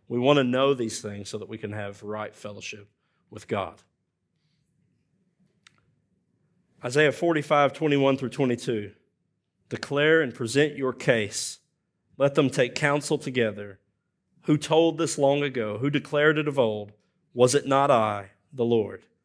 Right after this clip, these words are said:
And there is no other God besides me, a righteous God and a Savior. There is none besides me."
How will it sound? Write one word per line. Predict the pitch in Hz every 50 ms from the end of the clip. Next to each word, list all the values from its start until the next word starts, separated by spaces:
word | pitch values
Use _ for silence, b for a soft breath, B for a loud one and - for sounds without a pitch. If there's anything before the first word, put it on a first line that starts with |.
| _ _ _ _ _ _ _ _ -
And | 123 120 131
there | 147 156 147
is | 123 120 113 120
no | 131 123 131 139 151 156 160 160 165
other | 151 135 131 120
God | 110 113 131 123 135 139 143 139 123
besides | 113 107 - - 127 120 120 120 113 113 -
me, | 113 107 113 107 98 98 92 _ _ _ _ _ _ _ _ _ _
a | - 110
righteous | 107 110 120 131 143 147 143 147 135 113 - -
God | 117 113 107 95 98 95 95
and | 101 101 101
a | 92
Savior. | - - 135 123 120 117 110 104 101 98 98 - _ _ _ _ _ _ _ -
There | 139 139
is | 127 117 107
none | 117 123 127 139 143 131 113 110 104
besides | 110 101 - 120 110 107 104 104 107
me." | 113 113 107 104 98 92 _